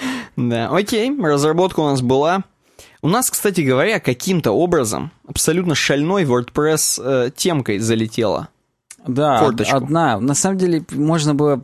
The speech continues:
Speaker 2: про-, как обычно, там уже, э, версия один точка пять какого-нибудь Гутенберга, вот это всё говорить, я не стал. Во-первых, у нас и так много тем в этот раз. Опять несколько перекочевало на следующую неделю. А во-вторых,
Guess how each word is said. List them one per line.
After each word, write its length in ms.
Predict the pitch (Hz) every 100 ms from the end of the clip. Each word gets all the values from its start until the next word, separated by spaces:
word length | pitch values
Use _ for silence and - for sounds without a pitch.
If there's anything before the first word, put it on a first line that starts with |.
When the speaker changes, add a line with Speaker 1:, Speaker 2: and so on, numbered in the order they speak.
| -
Speaker 2:
про-, 220 | 131 139
как 180 | 131 143
обычно, 440 | 147 151 139 123 107
там 160 | 113
уже, 180 | 113 113 - _ -
э, 140 | 98 -
версия 480 | 123 131 143 135 120
один 240 | 113 123 117
точка 300 | 117 - 117
пять 320 | - 123 104
какого-нибудь 520 | - 110 107 107 107
Гутенберга, 720 | 113 110 151 165 202 214 147
вот 120 | 120 135
это 80 |
всё 160 | 131 180
говорить, 260 | 175 190 170
я 160 | 185
не 100 | 208
стал. 400 | 190 - 95 - - _ _ _ -
Во-первых, 520 | 127 196 196 175 -
у 140 | -
нас 240 | 151 160 -
и 40 |
так 180 | 170 151
много 240 | 156 151
тем 240 | 147 208 214
в 40 |
этот 200 | 139 110
раз. 240 | 107 95 -
Опять 340 | - 139 127
несколько 460 | 139 135 123 110 113
перекочевало 720 | 110 110 117 - 123 123 110
на 100 | 110
следующую 580 | - 117 117 110 113 113
неделю. 440 | 117 160 185 - - _ _ - - - _
А 60 | 117
во-вторых, 260 | 139 226